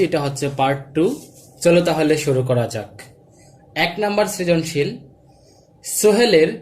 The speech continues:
দৈনিক পানি পানের তালিকা দেওয়া হলো যে সকালের নাস্তায় তিনশত সত্তর মিলি, দুপুরের খাবারে তিনশত আশি মিলি, রাতের খাবারে তিনশো মিলি, অন্যান্য সময়ে পান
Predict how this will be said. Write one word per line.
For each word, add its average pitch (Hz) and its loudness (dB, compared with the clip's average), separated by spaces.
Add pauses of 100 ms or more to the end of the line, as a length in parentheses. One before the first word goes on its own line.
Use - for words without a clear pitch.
(380)
দৈনিক 202 4 (140)
পানি 165 2
পানের 165 -2 (100)
তালিকা 139 -2 (1000)
দেওয়া 143 2
হলো 107 -4 (540)
যে 147 2 (120)
সকালের 196 4
নাস্তায় 139 0 (120)
তিনশত 170 -4 (140)
সত্তর 147 -2 (100)
মিলি, 123 -2 (600)
দুপুরের 156 2
খাবারে 151 0 (1160)
তিনশত 196 -2 (140)
আশি 143 -4
মিলি, 190 -2 (200)
রাতের 165 0
খাবারে 160 0
তিনশো 147 -2
মিলি, 180 0 (500)
অন্যান্য 196 0 (140)
সময়ে 170 0 (200)
পান 151 -2